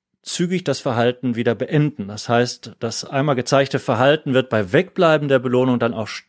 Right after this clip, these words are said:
relativ schnell fallen gelassen. Ähm, und das ist das, was halt nicht gewünscht wird, ne? Das heißt, diese, dieser Strom an Verstärkungen, an Belohnungen, der hält erstmal einen Gutteil der Spielzeit an.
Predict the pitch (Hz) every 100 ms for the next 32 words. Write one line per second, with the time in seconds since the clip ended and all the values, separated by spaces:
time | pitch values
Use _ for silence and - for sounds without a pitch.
0 | - 120 117 123 - 101 95 - 110 113
1 | 143 160 165 165 - 233 _ _ _ _
2 | _ _ - - - - - - 160 143
3 | 143 151 147 - - 151 156 165 156 143
4 | 135 127 151 - 98 101 98 - 101 131
5 | 175 156 151 156 - 139 135 131 127 -
6 | 123 127 - - 135 196 196 147 131 135
7 | - 117 - - 127 143 175 185 175 156
8 | 113 104 101 120 147 165 165 160 156 131
9 | 123 101 127 156 160 - 117 127 - 127
10 | 120 117 123 123 - 127 113 110 104 135
11 | 170 185 - 131 127 120 - - 117 107
12 | - 98 - 123 170 240